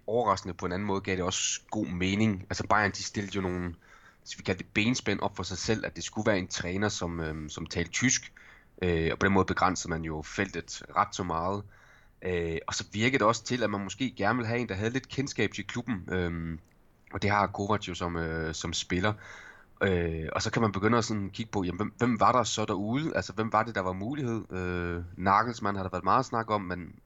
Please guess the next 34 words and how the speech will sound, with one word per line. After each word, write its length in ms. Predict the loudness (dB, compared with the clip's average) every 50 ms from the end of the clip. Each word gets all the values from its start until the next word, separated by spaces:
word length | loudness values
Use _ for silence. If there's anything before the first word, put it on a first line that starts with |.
| -12 -8
han 120 | -2 0
var 60 | 0 0
måske 280 | 0 -2 -4 -6 -4
lidt 140 | -4 -4 -4
for 80 | -2 0
ung. 220 | 0 0 0 -2 -10 -20 -20 -20 -20 -20 -20 -16 -2
Hasenhüttl 640 | 2 4 4 4 4 0 -4 -6 -6 -4 -2 -2 0
er, 360 | 0 0 0 -2 -2 -2 -4 -6
har 160 | -4 -4 -4 -4
heller 240 | -2 -2 0 2
ikke 180 | 0 0 -2 -2
leveret 220 | 2 2 2 2
på 60 | 2 0
samme 220 | 0 0 2 2
niveau. 320 | 0 0 0 -2 -4 -4 -6 -4 -2
Øh, 480 | 0 0 2 0 0 -2 -2 -4 -4 -6 -8 -10 -14 -20 -20 -20 -20 -20 -16
så 140 | -6 0 2
er 40 | 4
der 100 | 4 2
Lucien 280 | 0 -2 -2 -2 0 4
Favre, 300 | 6 6 6 6 2 -2
som 120 | -2 -4
jeg 80 | -6 -2
tror, 120 | -2 -2
vi 80 | -4 -4
skal 100 | -10 -4
snakke 240 | 0 0 0 0
om 80 | -2 -4
lidt 160 | -4 -4 -6
senere. 500 | -4 -4 -4 -2 0 2 2 2 2 0 -2
Øhm, 520 | -2 -2 -2 -4 -4 -6 -8 -8 -8 -10 -12 -16 -20 -20 -18 -10
og, 180 | -10 -8 -4
og, 160 | -4 -4 -4 -6 -14 -18 -18 -16 -16 -16 -18 -20 -20 -20 -10 -4 -2
altså, 180 | 0 0 0